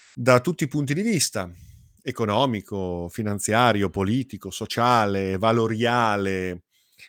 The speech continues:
eh, ideologico, spirituale, sociale. Quindi ci troviamo di fronte a, a uno straordinario momento, perché questa è una straordinaria opportunità di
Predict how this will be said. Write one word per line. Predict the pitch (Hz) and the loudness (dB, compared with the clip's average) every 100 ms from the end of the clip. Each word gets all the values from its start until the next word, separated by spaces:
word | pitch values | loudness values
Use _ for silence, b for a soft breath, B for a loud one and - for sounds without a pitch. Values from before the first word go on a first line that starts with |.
| _ | _
eh, | 117 107 107 | -6 -4 -4
ideologico, | 110 113 110 131 127 101 92 101 | -2 0 4 4 4 0 -6 -8
spirituale, | - 120 113 - 123 131 113 98 92 92 90 - - - - | -6 -6 -6 -2 0 2 2 0 -2 -6 -10 -20 -20 -20 -16
sociale. | - 120 - 135 123 104 98 | -8 -6 0 2 4 4 0
Quindi | - 170 120 101 - B B B B | 0 -2 0 -2 -4 B B B B
ci | - 131 | -10 -4
troviamo | 139 143 151 165 156 | 0 2 4 4 4
di | 131 | 0
fronte | 135 151 156 165 170 - 156 151 139 135 | 0 0 2 0 -4 0 4 6 4 2
a, | - 117 - _ _ _ _ | 0 -4 -4 _ _ _ _
a | - 135 | 2 4
uno | 147 143 139 | 4 4 2
straordinario | - 156 156 156 139 147 151 208 160 110 101 101 | 2 4 6 6 4 0 2 4 4 2 -2 -4
momento, | 98 101 95 92 92 - 92 | -6 -8 -8 -10 -12 -14 -12
perché | 101 101 | -10 -8
questa | 120 175 - 117 | -2 -2 0 -2
è | |
una | 107 104 | -2 -4
straordinaria | - 117 113 117 123 147 131 110 - | -2 0 0 0 -2 0 0 0 2
opportunità | 170 - - 123 110 - 113 107 - 123 98 - | -2 -2 -2 -2 -2 -6 -6 -6 -2 0 0 -6
di | 113 117 - | -12 -10 -10